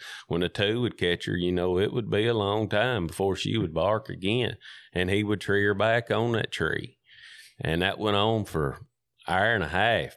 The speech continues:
probably. And, uh, it was just ridiculous, you know, the kind of hunt we was having with those two dogs. Anyway, she finally leaves. Well, Zeb again, he comes back in there.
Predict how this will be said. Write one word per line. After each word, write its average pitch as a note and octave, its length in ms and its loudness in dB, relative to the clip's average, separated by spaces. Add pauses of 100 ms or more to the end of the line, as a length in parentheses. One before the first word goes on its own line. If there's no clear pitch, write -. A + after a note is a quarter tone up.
probably. C2+ 500 -2 (480)
And, D#2+ 600 0
uh, E2+ 220 -4 (840)
it F#2 140 0
was F#2+ 120 -2
just F#2 220 -2
ridiculous, D#2+ 840 -2
you G2 200 -2
know, E2 220 0
the D#2 80 -2
kind E2+ 260 -2
of D2 60 -8
hunt G2+ 260 0
we F2 140 -2
was D#2 160 -2
having F#2+ 440 0
with E2 160 -2
those F2 220 0
two D#2+ 220 -2
dogs. F#2 560 -2 (500)
Anyway, A#2 460 4
she C#3 240 0
finally C3+ 380 2
leaves. A2 720 -2 (220)
Well, F2 140 2
Zeb A2+ 300 2
again, A#2 480 0
he C3 240 -2
comes G2+ 320 -2
back E2 360 -2
in D#2 200 -2
there. C2 240 -10